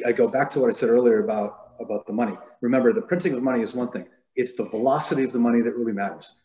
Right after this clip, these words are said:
It's, it's too, it's a lot of dollars chasing few goods, right? It's simple, sup-, simple supply to demand. And so I think that's part of the issue. That's the,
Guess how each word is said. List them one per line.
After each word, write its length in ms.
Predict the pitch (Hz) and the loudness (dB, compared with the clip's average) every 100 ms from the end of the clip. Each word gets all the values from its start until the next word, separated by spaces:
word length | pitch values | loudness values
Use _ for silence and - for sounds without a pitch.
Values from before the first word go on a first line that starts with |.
| _ _ | _ _
It's, 300 | 110 - - - | -10 -10 -14 -8
it's 340 | 110 - - | -8 -8 -16
too, 240 | - 170 156 | -2 2 2
it's 200 | 151 - 117 | 0 -6 -4
a 20 | |
lot 240 | 113 139 | 0 0
of 80 | 135 | 2
dollars 320 | 127 123 113 | 2 2 0
chasing 460 | - 120 - 107 104 | 0 -4 -4 -6 -8
few 240 | - 131 113 | -2 0 2
goods, 240 | 104 - 92 | -2 -4 -8
right? 240 | 101 110 107 | -6 -6 -8
It's 420 | - - - _ | -12 -14 -14 _
simple, 300 | - 131 - | -10 -8 -6
sup-, 300 | - 104 - - | -8 -10 -18 -14
simple 180 | - 120 | -12 -10
supply 340 | 123 - - 104 | -10 -10 -8 -10
to 80 | |
demand. 280 | 95 90 78 _ _ _ _ - | -10 -14 -18 _ _ _ _ -12
And 100 | 117 | -2
so 80 | 127 110 101 - - | 0 0 -4 -10 -4
I 20 | |
think 200 | 117 180 | 0 2
that's 180 | 139 - - | 0 -2 0
part 100 | 190 | 2
of 80 | |
the 140 | 127 147 | 2 2
issue. 240 | 185 180 | 2 2
That's 200 | 113 - - - _ - | 0 -2 -10 -14 _ -8
the, 120 | 127 | -6